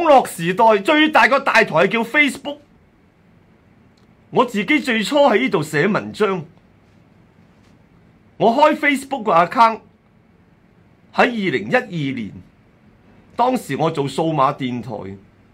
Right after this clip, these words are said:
想諗住喺度自己開個噉嘅 Facebook，開個 account，寫下文章，幫助下新嘅電-，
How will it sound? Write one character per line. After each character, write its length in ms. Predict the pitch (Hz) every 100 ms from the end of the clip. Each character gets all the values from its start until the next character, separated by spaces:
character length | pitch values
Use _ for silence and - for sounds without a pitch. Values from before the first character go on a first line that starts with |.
| _ _ _ _
想 200 | - 151 220
諗 260 | 180 226
住 240 | - 156 196
喺 60 |
度 100 | 180
自 180 | - 139
己 80 | 208
開 320 | 202 220 208
個 100 | 165
噉 280 | 147 170 190
嘅 100 | 170
Facebook， 540 | - 214 - - 220 - _ _ _ _
開 200 | - 233
個 100 | 220
account， 480 | 175 156 151 165 220 - _ _ _
寫 200 | - 170
下 160 | 220 190
文 280 | 151 117 123
章， 260 | 240 240 - _ _ _ -
幫 260 | 247 240
助 300 | - 156 156
下 380 | 147 156 175 - _ _ _ _ _ _ _ _ _ _ - -
新 180 | 285 254 254 220
嘅 280 | 190 196 196
電-， 320 | 170 156